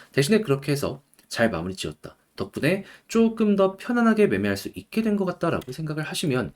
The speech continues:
저도 열심히 채널을 키우기 위해 하는 것이기 때문에 잘 보신 만큼 구독과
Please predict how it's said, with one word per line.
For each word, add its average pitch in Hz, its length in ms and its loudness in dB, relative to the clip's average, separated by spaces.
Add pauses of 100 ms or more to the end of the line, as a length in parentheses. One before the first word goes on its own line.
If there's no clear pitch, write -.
(240)
저도 78 320 -6 (300)
열심히 85 340 -4 (180)
채널을 226 360 2
키우기 196 420 -4
위해 190 180 4
하는 185 260 0
것이기 151 320 -4
때문에 131 480 -2 (200)
잘 113 320 0
보신 110 320 -4
만큼 92 640 -4 (400)
구독과 123 440 -6